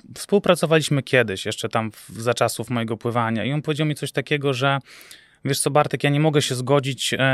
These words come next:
na współpracę, bo tam było tyle przekleństw w tym, w tym dokumencie, że to oglądają dzieci i tak dalej. Bardzo mi się nie podobało to i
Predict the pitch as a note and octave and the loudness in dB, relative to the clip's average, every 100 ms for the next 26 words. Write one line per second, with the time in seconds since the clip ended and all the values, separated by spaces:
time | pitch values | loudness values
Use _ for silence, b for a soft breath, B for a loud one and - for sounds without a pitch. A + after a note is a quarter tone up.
0 | C3 B2+ C3 C3 C3 C3+ - C#3+ C3 D3+ | 2 2 0 0 0 0 0 -2 2 4
1 | D3 - C#3 A#2+ A#2 B2+ B2+ B2+ B2 b | 4 2 0 2 2 4 4 2 -2 b
2 | b _ D3+ D3+ D3+ D3 D#3+ C#3+ - C#3 | b _ 0 4 4 6 4 4 4 4
3 | C#3 B2+ - A#2+ A#2+ - C3 B2+ - B2+ | 2 0 0 -2 -2 -2 0 0 2 2
4 | C#3 C#3 C#3 A#2+ C3+ B2+ B2 A#2+ - D3+ | 2 2 0 2 4 4 4 0 -2 2
5 | D3+ C#3 C3+ B2+ A#2+ C#3 C3+ - A#2 A#2+ | 4 4 4 4 4 4 4 0 0 2
6 | B2+ B2 A#2+ C3+ C3+ C3 A#2+ B2+ A#2 A#2 | 4 4 4 4 4 0 0 -2 0 0
7 | A2+ B2 A#2+ A#2 - A#2 - A#2+ A#2 | 4 6 6 4 4 4 2 -2 -2